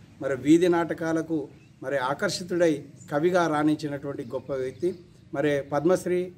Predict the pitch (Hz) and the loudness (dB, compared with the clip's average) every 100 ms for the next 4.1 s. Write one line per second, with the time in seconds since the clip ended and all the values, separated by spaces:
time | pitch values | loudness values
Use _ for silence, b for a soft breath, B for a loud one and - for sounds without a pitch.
0 | - - - 139 165 151 156 175 196 160 | -20 -20 -10 -2 0 2 2 0 -2 0
1 | 165 156 - 147 151 156 170 143 - b | 0 -2 -4 -4 -2 -2 -4 -4 -10 b
2 | b b b - 139 165 165 180 170 170 | b b b -8 -2 0 2 2 4 4
3 | 170 165 165 156 151 165 160 156 156 143 | 4 4 0 2 4 4 4 4 4 2